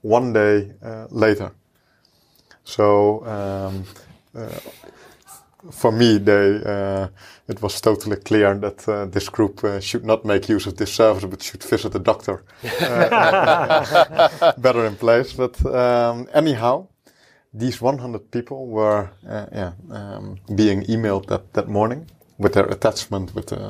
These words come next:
the cancellation letter. But there was only one single small mistake in the software.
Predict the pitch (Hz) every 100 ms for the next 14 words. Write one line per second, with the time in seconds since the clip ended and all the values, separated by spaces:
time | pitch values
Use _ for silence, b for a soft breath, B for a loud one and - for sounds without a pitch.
0 | 98 104 107 101 - 98 - 107 123 -
1 | 110 110 143 170 _ b b b b -
2 | 110 120 113 - - - 104 - - _
3 | b b - 147 143 135 110 117 135 127
4 | - 120 113 107 107 104 _ - - 113
5 | 101 101 95 98 104 95 - 101 92 -
6 | B B B B B 127 107 95 110 -
7 | - -